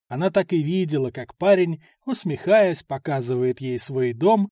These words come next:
вставляя ехидные комментарии насчёт некоторого беспорядка. Но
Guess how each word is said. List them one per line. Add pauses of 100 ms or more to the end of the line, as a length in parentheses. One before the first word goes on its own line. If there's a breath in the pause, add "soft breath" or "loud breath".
(320)
вставляя
ехидные
комментарии
насчёт (360)
некоторого
беспорядка. (600)
Но